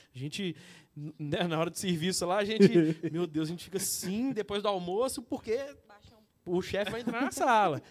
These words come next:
Speaker 1: Mas em casa, não, né? Então, na, na, eu poderia, por exemplo, é, levar o meu notebook pra sala, por exemplo.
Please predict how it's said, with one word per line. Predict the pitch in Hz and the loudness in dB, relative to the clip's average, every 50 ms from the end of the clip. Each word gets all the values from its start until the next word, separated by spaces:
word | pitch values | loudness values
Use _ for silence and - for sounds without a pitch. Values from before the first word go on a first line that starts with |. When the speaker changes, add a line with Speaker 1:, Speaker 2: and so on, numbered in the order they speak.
| - - | -10 -4
Speaker 1:
Mas | 185 196 185 | -2 0 0
em | 233 247 | 0 0
casa, | 247 220 220 240 247 381 | -2 0 -2 -2 -2 -2
não, | 453 330 233 214 208 190 151 - - - - _ _ _ - | -2 0 0 0 -2 -4 -6 -12 -16 -20 -20 _ _ _ -14
né? | 156 156 180 190 190 _ - - - - _ _ _ | -12 -12 -12 -12 -14 _ -20 -20 -20 -20 _ _ _
Então, | - 165 170 156 _ - 160 151 156 170 190 208 214 202 180 147 - - - - | -10 -10 -10 -8 _ -2 0 0 2 0 0 -2 -2 -4 -4 -6 -8 -12 -14 -8
na, | 160 175 180 - - | -6 -4 -4 -4 -6
na, | - 175 185 - | -8 -6 -2 -2
eu | 175 | -2
poderia, | 156 - 165 156 165 185 | 0 0 0 0 0 -2
por | 196 196 240 | 0 0 -2
exemplo, | 214 175 196 220 208 220 254 254 247 247 - - | 0 0 -2 -4 -2 0 0 0 0 0 0 0
é, | 180 170 165 | 0 2 2
levar | 180 180 165 160 170 | 2 2 2 2 0
o | 185 190 196 196 | 2 2 0 0
meu | 190 185 180 | 2 0 0
notebook | 180 180 175 - 180 147 170 - - | 2 0 -2 -2 -2 -4 -6 -6 -6
pra | - 277 262 | -6 -6 -4
sala, | - - - 208 220 233 220 180 | -4 -2 -2 0 0 0 0 0
por | 147 - 151 | 0 0 0
exemplo. | 143 131 143 180 190 175 - - 113 | 0 0 0 -2 -2 -4 -6 -8 -12